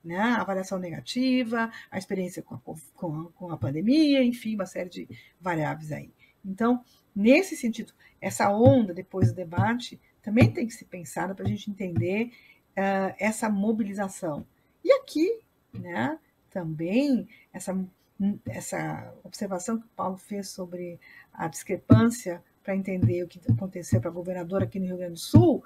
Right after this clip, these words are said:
no último momento, com essa questão do voto útil, com uma série de questões, eu acho que a, a,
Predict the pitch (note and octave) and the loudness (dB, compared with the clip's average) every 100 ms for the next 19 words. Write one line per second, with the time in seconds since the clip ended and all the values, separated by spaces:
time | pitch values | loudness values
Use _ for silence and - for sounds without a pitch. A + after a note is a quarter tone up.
0 | - - _ G#3+ C4 F#4 A#2 D#4+ B3+ F#3+ | -12 -20 _ 8 10 10 8 6 4 4
1 | A#3 - - _ _ - B4+ - A#3 A3+ | 4 4 2 _ _ 0 2 2 -2 -6
2 | G3 - G#3 F#3+ F3+ F3 - F#3+ B3+ C4 | -8 -6 -6 -6 -6 -8 -8 0 4 4
3 | A3 - - D#4+ B3+ C4 A3+ A3 - - | 2 -6 -10 -10 -4 -4 -4 -8 -12 -8
4 | A#3+ A#3 A3+ A3+ - A#3+ A3+ - - - | -4 -2 -2 -4 -6 -6 -6 -12 -20 -20
5 | _ _ G#3+ A#3+ A#3 G#3+ G3+ - - F#3+ | _ _ 2 4 4 4 0 -4 -8 -6
6 | G3+ F#3 F3+ F#3 | -2 -2 -2 -4